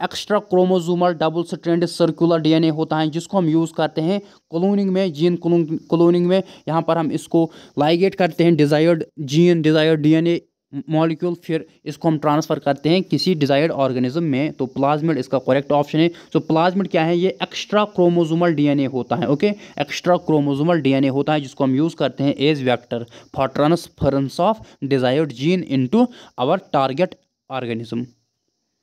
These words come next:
In genetic engineering, देखो, जेकेसीटी टू थाउजेंड बारह में आया है, ओके, जेकेसीटी टू थाउजेंड ट्वेल्व में आया है, ओके।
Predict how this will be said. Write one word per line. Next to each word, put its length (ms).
In 200
genetic 420
engineering, 540
देखो, 200
जेकेसीटी 880
टू 140
थाउजेंड 360
बारह 340
में 120
आया 180
है, 120
ओके, 240
जेकेसीटी 600
टू 120
थाउजेंड 280
ट्वेल्व 240
में 120
आया 240
है, 160
ओके। 200